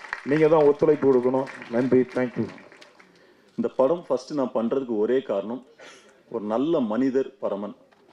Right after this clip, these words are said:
Speaker 2: அந்த ஒரே காரணத்துக்காக தான் இந்த படம் நான் இமிடியேட்டா பண்றேன்னு சொன்னேன். அவரை பத்தி அவர்கிட்ட பழகுனவங்க சொல்றாங்க, நலன் சார் சொல்றாரு, அவரோட எண்ணங்கள் அப்படின்னு சொல்லி,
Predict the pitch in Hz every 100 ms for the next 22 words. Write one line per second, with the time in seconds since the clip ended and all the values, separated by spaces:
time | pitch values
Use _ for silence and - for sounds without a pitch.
0 | _ 110 104 104 117 135 156 123 117 120
1 | 104 101 120 123 95 110 110 110 110 117
2 | 120 123 - 107 104 - 95 92 - -
3 | - - - - - - - - - -
4 | - 120 127 139 143 147 139 127 123 123
5 | 131 135 131 123 120 113 117 113 113 117
6 | 120 - 113 110 104 110 - 107 104 101
7 | 101 107 117 120 113 101 101 - 98